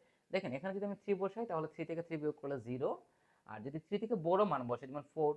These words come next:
ফোর বসালে ফোর মাইনাস থ্রি ইকুয়াল টু ওয়ান, ফাইভ বসাইলে টু, সিক্স বসালে থ্রি, তার মানে এটা পজিটিভ হবে। আর যদি আমরা জিরো থেকে ছোট মান বসাই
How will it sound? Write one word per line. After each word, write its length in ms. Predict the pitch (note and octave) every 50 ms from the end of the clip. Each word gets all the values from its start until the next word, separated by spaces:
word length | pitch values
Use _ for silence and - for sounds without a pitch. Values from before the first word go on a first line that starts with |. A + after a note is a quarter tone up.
| D3+ -
ফোর 120 | D#3 D#3+ C#3+ D3
বসালে 220 | C#3+ - D3 C#3 C3+ -
ফোর 100 | C#3+ C#3 C#3
মাইনাস 200 | C#3 C#3 C3+ - -
থ্রি 80 | - C#3 C3
ইকুয়াল 140 | C3 C3 A#2+
টু 40 | B2+ B2
ওয়ান, 120 | B2 A#2+ A#2+ A#2+ -
ফাইভ 140 | - D3+ D3 C#3+ C3+
বসাইলে 320 | C3+ - C#3 B2 A#2+ B2 A#2+ -
টু, 80 | C3 B2 B2 B2 - _ _ _ _ -
সিক্স 180 | F3+ F3+ F3+ - D3
বসালে 260 | C3+ - C#3+ C3 B2+ B2+ -
থ্রি, 100 | - C4 B3+
তার 80 | G#3+ G3+
মানে 80 | G3+ G3+ F#3+
এটা 100 | G3 F3+ - D#3+
পজিটিভ 280 | D3+ C#3 B2+ - A2+ - -
হবে। 140 | G#2 - F#2+ - - _ _ _ _ _ _ -
আর 60 | A#2 A#2+ C#3
যদি 100 | F3+ G3+ G#3+
আমরা 100 | A#3 A3 G3
জিরো 120 | G3 G#3 G3+
থেকে 120 | A3 A3 G#3 -
ছোট 120 | B3 B3 B3 G#3+ E3
মান 100 | C#3 C3 A#2
বসাই 240 | A#2+ - - F3+ B3+